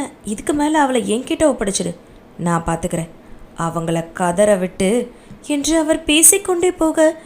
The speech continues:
இடைநிறுத்தினான் பிருத்திவிராஜ். "உங்களை நான் முதல்ல எதுக்காகவும் என்னை தேடி வரக்கூடாதுன்னு சொல்லியிருக்கேன். இப்ப ஹாஸ்பிட்டலுக்கு வந்தது மட்டும் இல்லாம இங்க வந்து என்ன உளறிட்டு இருக்கீங்க?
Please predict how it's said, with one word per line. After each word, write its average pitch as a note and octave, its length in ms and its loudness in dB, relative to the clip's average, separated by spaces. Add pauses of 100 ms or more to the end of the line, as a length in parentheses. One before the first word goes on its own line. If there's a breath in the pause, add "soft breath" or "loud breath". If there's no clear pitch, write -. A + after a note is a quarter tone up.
(320 loud breath)
இடைநிறுத்தினான் F#3 880 0
பிருத்திவிராஜ். F3 680 -2 (760)
"உங்களை F3 340 6
நான் D#3+ 240 0
முதல்ல F3 340 2 (140)
எதுக்காகவும் F#3+ 680 2
என்னை F3 180 0
தேடி F#3+ 260 0
வரக்கூடாதுன்னு F3+ 600 2
சொல்லியிருக்கேன். E3+ 580 0 (520 loud breath)
இப்ப F3 280 2
ஹாஸ்பிட்டலுக்கு A3+ 720 2
வந்தது F#3 340 2
மட்டும் F#3 300 0
இல்லாம E3+ 340 2 (480 loud breath)
இங்க F#3 260 0
வந்து F3 300 0 (120)
என்ன A#3+ 280 2
உளறிட்டு A3 360 2
இருக்கீங்க? G3 340 0